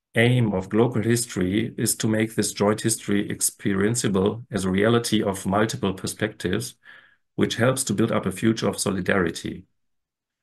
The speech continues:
In the following chapter, I will try to explain this concept to given, by giving an example. It would like to talk about the linen trade of Osnabrück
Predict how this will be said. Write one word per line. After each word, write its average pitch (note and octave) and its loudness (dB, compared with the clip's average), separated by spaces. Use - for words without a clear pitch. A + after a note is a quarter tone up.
In G2+ 2
the G2 0
following B2 0
chapter, A#2+ 0
I F#2+ 2
will F#2+ 0
try G#2 0
to - -4
explain G2+ 2
this F#2 0
concept - -2
to G#2 -4
given, F#2 0
by G2+ 4
giving G#2+ 4
an F#2 2
example. F#2 -2
It G2+ -10
would G2+ 2
like G#2+ 2
to A#2+ 0
talk G#2 0
about F#2 0
the G#2 0
linen A#2+ 4
trade G#2+ 2
of G2+ -6
Osnabrück G2+ 0